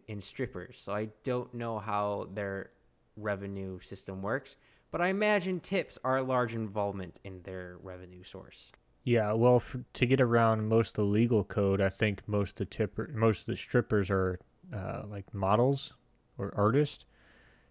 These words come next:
Speaker 2: and so you pay them per,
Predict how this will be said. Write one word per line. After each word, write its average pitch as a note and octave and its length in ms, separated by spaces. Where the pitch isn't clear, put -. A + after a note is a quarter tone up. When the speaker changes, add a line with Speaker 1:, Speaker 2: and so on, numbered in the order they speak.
Speaker 2:
and G2+ 260
so G2+ 440
you G2+ 280
pay A#2+ 280
them G#2 280
per, G2+ 520